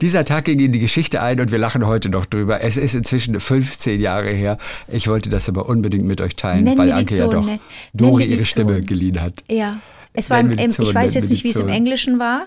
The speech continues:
Speaker 2: ne, weil ich, äh, weil ich eigentlich mehr mit der englischen Fassung mich natürlich auseinandergesetzt habe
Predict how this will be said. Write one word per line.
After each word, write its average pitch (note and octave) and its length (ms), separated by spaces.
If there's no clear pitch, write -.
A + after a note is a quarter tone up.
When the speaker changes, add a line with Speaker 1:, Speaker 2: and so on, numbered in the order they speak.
Speaker 2:
ne, B3 300
weil G3 320
ich, - 260
äh, F3+ 380
weil F#3 240
ich - 180
eigentlich G#3+ 680
mehr F3+ 1400
mit - 200
der - 100
englischen G#3+ 500
Fassung D#3+ 400
mich D#3+ 160
natürlich E3 360
auseinandergesetzt F3+ 800
habe G3 120